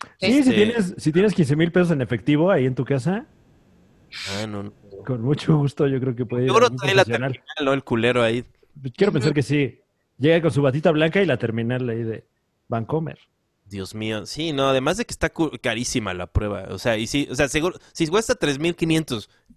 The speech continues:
Speaker 2: ir a hacértela al hospital, imag-, o sea, que venga acá, puta, no. O sea, sí, sí ha de ser un pedo.
Speaker 1: Creo que ya es más costosa, ¿eh?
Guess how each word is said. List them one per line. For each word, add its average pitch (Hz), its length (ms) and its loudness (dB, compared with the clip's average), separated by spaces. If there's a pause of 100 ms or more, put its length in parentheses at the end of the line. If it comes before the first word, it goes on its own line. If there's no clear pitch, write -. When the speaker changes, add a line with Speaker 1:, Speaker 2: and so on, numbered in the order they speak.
(100)
Speaker 2:
ir 147 140 2
a 160 40 4
hacértela 143 400 0
al 113 100 2
hospital, 120 520 -4 (360)
imag-, 117 340 -8
o 120 40 -6
sea, 123 340 0
que 127 100 -2
venga 165 200 2
acá, 160 240 -2
puta, 139 480 -10
no. 98 260 -16 (220)
O 101 120 -18
sea, 98 240 -6
sí, 120 220 -6
sí 117 140 -6
ha 113 40 0
de 107 60 -2
ser 101 160 -10
un 101 100 -14
pedo. 95 260 -6
Speaker 1:
Creo 196 140 2
que 233 100 -2
ya 214 120 2
es 180 100 2
más 175 200 2
costosa, 127 480 -2
¿eh? 185 140 -8